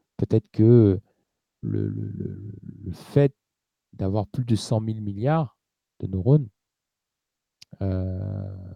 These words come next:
cent milliards, je sais pas pourquoi j'ai envie de dire cent mille milliards,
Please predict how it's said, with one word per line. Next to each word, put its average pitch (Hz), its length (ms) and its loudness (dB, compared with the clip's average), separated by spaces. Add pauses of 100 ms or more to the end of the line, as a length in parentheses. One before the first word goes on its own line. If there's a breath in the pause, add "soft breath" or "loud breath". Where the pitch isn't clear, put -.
(1900)
cent - 400 -2
milliards, 107 640 -6
je - 80 -20
sais - 80 -20
pas 190 80 0
pourquoi 110 180 -2
j'ai 92 140 -4
envie 92 220 -4
de 92 60 -20
dire 92 180 -8
cent 95 160 -8
mille 95 180 -8
milliards, 90 360 -10